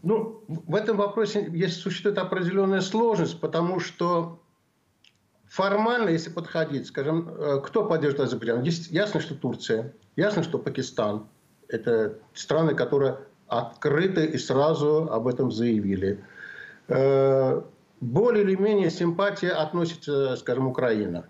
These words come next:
хотя, э, четких дви-, движений в этом направлении нет. Что касается остальных, то, скорее всего, они более, заняли более выжидательную позицию. Или позицию, скажем так, нейтралитета. Это касается и Грузии, это касается и других стран.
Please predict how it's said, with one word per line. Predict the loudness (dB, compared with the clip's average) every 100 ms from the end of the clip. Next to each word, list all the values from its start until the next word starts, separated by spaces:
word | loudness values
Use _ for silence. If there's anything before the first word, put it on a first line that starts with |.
| _ _
хотя, | -6 -2 2 0 0
э, | 0 0 2 0 -6 -20 _ _ _ _ _
четких | -2 0 2 -2 -4 -6
дви-, | -6 -4
движений | 0 0 2 2 2
в | 2
этом | 0 0
направлении | 0 2 2 2
нет. | 2 2 -2 -8 -20 -20 _ _
Что | -6 0
касается | 2 2 4 2 2
остальных, | 0 2 2 2
то, | -2
скорее | -4 0 0 0
всего, | -2 -2
они | 0 2 0
более, | 0 0 0 2 2 0 -2
заняли | 0 2 2
более | 2 0 2
выжидательную | 0 0 -2 -2 -4
позицию. | -2 -4 -8 -16 -20 _ _ _
Или | -6 -4
позицию, | -2 0 0 0 -4
скажем | -2 -2 -2
так, | -2 -4 -8 -20 -10
нейтралитета. | -2 0 2 0 0 0 0 0 -2
Это | -4
касается | -4 -2 -2 -2 -2
и |
Грузии, | 0 2 4 2 2
это | 0 0
касается | -2 -2 -2 -2
и |
других | -2 0 0 -2
стран. | 0 0 0 -2